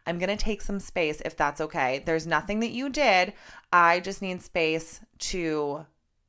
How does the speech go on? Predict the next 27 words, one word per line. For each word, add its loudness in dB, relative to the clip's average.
grow, 4
and 0
this 0
is -6
what 2
I 2
need -6
from -6
you, 0
and -4
just -10
don't 2
be 0
offended 0
when 0
I 0
back 2
off." -6
Um, -8
and -6
having -4
those -2
conversations -4
with -4
a -6
close -4
friend -4